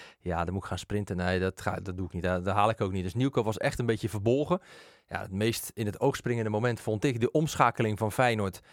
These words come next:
waarbij hij aangespeeld wordt. Hij kan hem in één keer doorspelen, waardoor je twee tegen twee krijgt op de helft van Sparta.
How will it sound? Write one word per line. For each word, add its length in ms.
waarbij 260
hij 300
aangespeeld 520
wordt. 220
Hij 180
kan 180
hem 80
in 60
één 100
keer 140
doorspelen, 640
waardoor 280
je 140
twee 260
tegen 240
twee 200
krijgt 420
op 180
de 60
helft 240
van 140
Sparta. 460